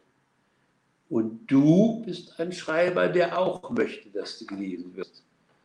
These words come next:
Ich bin ein Maler und möchte, dass man mich ansieht in meinen Produkten und du bist ein Maler.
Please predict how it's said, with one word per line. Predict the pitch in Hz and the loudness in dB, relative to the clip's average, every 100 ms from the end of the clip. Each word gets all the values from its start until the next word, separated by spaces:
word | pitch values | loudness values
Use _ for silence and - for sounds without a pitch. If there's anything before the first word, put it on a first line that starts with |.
| _ _ _ _ - | _ _ _ _ -2
Ich | 147 147 - - | 2 2 2 0
bin | 175 | 2
ein | 160 170 | 2 -2
Maler | 160 156 170 196 196 190 | 2 2 4 2 0 0
und | 135 147 | -8 -8
möchte, | 160 160 - | -10 -10 -14
dass | 139 156 | -12 -10
man | 131 | -8
mich | 127 127 - | -8 -10 -8
ansieht | 127 139 139 165 170 | -8 -6 -6 -6 -6
in | 156 | -4
meinen | 151 165 | -2 -4
Produkten | 143 156 160 170 - 180 | -4 -6 -4 -6 -8 -4
und | 180 165 | -4 2
du | 208 | 2
bist | 151 123 - | 2 -2 -4
ein | 117 104 | -8 -6
Maler. | 101 98 95 92 | -2 0 0 -2